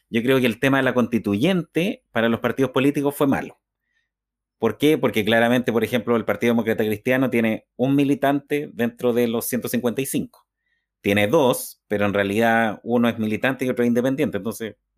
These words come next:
si lo contamos así, es solo uno. Eh, pero no así en la elección de concejales, que es donde se supone que se miden como en las fuerzas políticas. Y en las fuerzas políticas, los partidos tradicionales, como llamas tú,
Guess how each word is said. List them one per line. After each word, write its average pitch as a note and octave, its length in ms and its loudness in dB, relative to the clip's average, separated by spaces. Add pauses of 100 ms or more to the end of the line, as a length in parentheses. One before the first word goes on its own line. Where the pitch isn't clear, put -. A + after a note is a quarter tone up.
(160)
si G#2+ 120 -10
lo G2+ 120 -4
contamos A#2+ 360 0
así, C3+ 120 -2
es B2+ 100 -4
solo B2+ 180 -2
uno. D2+ 140 -4 (480)
Eh, F#2 640 2 (640)
pero E3 380 4
no A#2+ 120 2
así - 200 0
en D3 80 2
la C#3+ 100 4
elección C#3+ 340 0
de C#3+ 60 2
concejales, C#3+ 680 0
que C#3 100 -2
es A#2+ 60 -2
donde B2 240 0
se A#2 120 -6
supone B2+ 320 -2
que A#2+ 100 -2
se A#2+ 80 -4
miden B2+ 220 0
como B2+ 160 -4
en B2 40 -2
las A#2+ 100 -6
fuerzas B2+ 340 -4 (420)
políticas. - 580 -2 (320)
Y G2 100 -6
en G2+ 80 0
las G#2 100 -2
fuerzas E3+ 220 0
políticas, C#3 460 2
los C3 120 0
partidos B2+ 460 0 (540)
tradicionales, B2+ 600 0
como C#3 160 0
llamas C3+ 320 -2
tú, C#3+ 380 -2